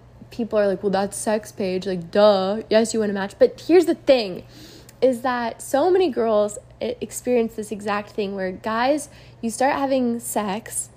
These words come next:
and the guy just goes into, like, rabbit mode, where they just want to, like, do their own thing. And even,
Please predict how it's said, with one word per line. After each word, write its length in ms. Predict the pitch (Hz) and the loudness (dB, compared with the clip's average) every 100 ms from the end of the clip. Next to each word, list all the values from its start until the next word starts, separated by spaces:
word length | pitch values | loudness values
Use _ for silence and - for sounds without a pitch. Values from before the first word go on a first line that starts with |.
| - - - - - - - - | -20 -20 -20 -20 -20 -20 -20 -4
and 140 | 247 240 | 2 2
the 80 | |
guy 520 | 226 - 233 277 311 294 | 2 0 2 4 6 4
just 260 | 254 - | 0 0
goes 280 | 233 226 240 | 4 6 6
into, 260 | 233 226 226 | 2 0 0
like, 180 | 208 202 196 214 | -2 -2 -4 2
rabbit 460 | 214 214 185 - - | 4 4 0 -4 -10
mode, 400 | 196 180 147 - - - - - - - | -4 -4 -4 -8 -14 -20 -20 -20 -10 2
where 140 | 226 220 | 4 4
they 260 | 214 233 | 4 4
just 300 | 240 269 - | 4 -2 -4
want 260 | 226 226 - | -4 -4 -4
to, 140 | 226 | -6
like, 400 | 208 190 185 - - - - - - - | -4 -4 -6 -10 -18 -20 -20 -20 -20 -2
do 160 | 240 | 4
their 160 | 247 226 | 6 6
own 220 | 214 208 | 4 0
thing. 200 | 214 202 - | -4 -6 -6
And 140 | 233 | -10
even, 600 | - 247 330 302 262 254 | -6 -4 -2 -4 -6 -8